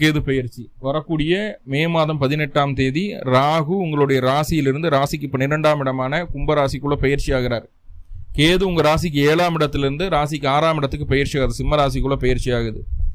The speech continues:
இது வரைக்கும் பட்ட எல்லா கஷ்டங்களுக்கும் தீர்வு அப்படிங்கிறது கிடைக்கிறதுக்குண்டான ஒரு சூழல் வந்தாச்சு. Already ஒரு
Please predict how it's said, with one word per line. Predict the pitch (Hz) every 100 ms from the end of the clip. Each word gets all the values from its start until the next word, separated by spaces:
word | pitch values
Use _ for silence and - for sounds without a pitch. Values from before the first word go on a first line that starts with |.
| - - - 135
இது | 160
வரைக்கும் | 160 185 202 170
பட்ட | 139 - 202 170 143
எல்லா | 160 190 202 202 190 175
கஷ்டங்களுக்கும் | 156 202 196 175 160 196 220 - - - - - -
தீர்வு | 190 214 190 214 - 135
அப்படிங்கிறது | 147 156 151 139 - - -
கிடைக்கிறதுக்குண்டான | 156 170 170 156 151 147 139 151 214 - 143
ஒரு | 135 -
சூழல் | 160 156 131 131
வந்தாச்சு. | 147 165 - - - - - 127
Already | 160 185 196 226
ஒரு | 196